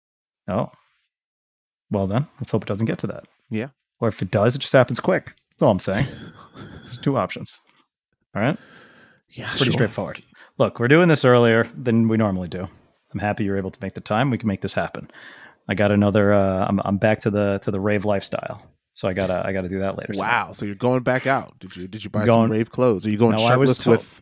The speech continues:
Speaker 2: with, with, with, uh, with bicep bands?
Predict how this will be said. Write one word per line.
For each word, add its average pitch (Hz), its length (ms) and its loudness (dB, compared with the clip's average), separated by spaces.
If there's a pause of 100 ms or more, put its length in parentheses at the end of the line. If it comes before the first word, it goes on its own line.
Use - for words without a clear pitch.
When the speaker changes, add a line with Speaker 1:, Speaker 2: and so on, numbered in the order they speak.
(260)
Speaker 2:
with, 120 180 2
with, - 0 -
with, 117 300 0
uh, 110 220 4 (140)
with 113 320 2 (300)
bicep 123 420 0
bands? 90 420 -12